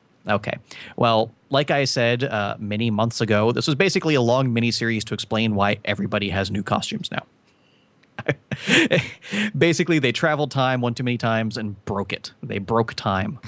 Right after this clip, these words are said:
Now, this does lead to some pretty cool stuff. I mean, the, the whole big thing was, you know, the whole Angela stuff, which we're not gonna get into. But along with that breaking of time, we have a new event coming up called Hunger,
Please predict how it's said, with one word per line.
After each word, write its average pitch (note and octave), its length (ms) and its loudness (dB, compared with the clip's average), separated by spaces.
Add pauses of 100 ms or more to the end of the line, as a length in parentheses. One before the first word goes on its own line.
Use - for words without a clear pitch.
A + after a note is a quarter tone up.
(320)
Now, B2 380 2
this C3 260 2
does F3 320 2
lead C#3 280 0
to C3+ 100 -6
some B2+ 180 -4
pretty B2 240 -2
cool A2+ 200 0
stuff. G#2+ 360 -2
I A2+ 60 2
mean, A2 180 2
the, B2+ 140 6
the B2 180 2
whole C#3+ 140 4
big A#2 260 0
thing G#2+ 280 0
was, G#2 340 -2
you A2 100 -6
know, G2 80 -4
the F#2+ 100 -4
whole A#2 220 2
Angela G2+ 400 0
stuff, G#2+ 320 -2
which - 140 -8
we're - 60 -6
not F#2+ 140 0
gonna F#2+ 140 0
get G2 120 4
into. F#2+ 380 2 (480)
But B2 280 2 (160)
along A#2 340 4
with A#3 140 2
that E3+ 200 0
breaking D3+ 440 0
of A#2+ 120 2
time, A2+ 500 0
we A2+ 160 -2
have A#2+ 180 2
a B2+ 40 4
new B2 300 2
event A2+ 360 2
coming G#2 280 0
up G#2 240 -4
called G#2+ 260 0
Hunger, D3 540 -2